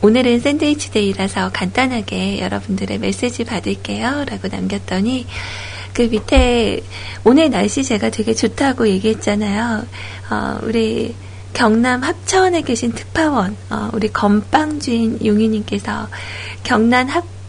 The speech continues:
경남 합천, 어, 발음 어렵다. 임-, 이마희님, 아이님 듣고 있나? 어, 아이님 한번 해봐요. 경남 합천. <laughs>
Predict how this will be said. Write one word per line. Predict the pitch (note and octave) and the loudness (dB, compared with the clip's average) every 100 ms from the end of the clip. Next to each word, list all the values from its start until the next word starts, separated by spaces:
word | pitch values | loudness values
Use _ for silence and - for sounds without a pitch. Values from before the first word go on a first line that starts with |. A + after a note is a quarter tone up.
| - | -12
경남 | - A#3 G#3+ A3+ B3 C4+ C#4 | 0 2 4 4 4 4 2
합천, | D#4+ - - - A#3+ F#3+ A#3 - | -2 -4 -10 -4 -2 0 -2 -2
어, | G#3+ G#3 | -4 0
발음 | G#3 G3+ C4+ | 0 2 0
어렵다. | B3 G3+ A#3+ - A3 A#3 - - - - - - | 2 0 0 -4 -6 -4 -8 -10 -12 -12 -14 -2
임-, | F#3 A3 - - | 2 4 2 0
이마희님, | G#3+ C4 D4 C#4 C#4 A#3 - - - - - - - - - - | 4 6 6 4 2 2 0 -6 -14 -16 -16 -14 -14 -14 -6 2
아이님 | G#3 C4 C4+ C4 | 4 4 4 2
듣고 | A#3+ - | -2 2
있나? | A#3 A3+ C4+ E4+ - - - | 2 4 2 -2 -8 -12 -10
어, | - - - | -10 -4 4
아이님 | G#3+ C#4+ D4+ | 4 4 4
한번 | E4 C4+ C4+ | 4 4 2
해봐요. | F4 E4+ A3 - | 4 4 2 0
경남 | - A#3 B3 C4+ C#4 | 2 4 6 6 4
합천. | D4 D#4+ - D4 G3 A3 - - - | 2 -2 -2 0 0 -2 -10 -14 -4
<laughs> | - - E5+ - D4+ G#4+ D#4+ | 0 0 0 -2 0 0 0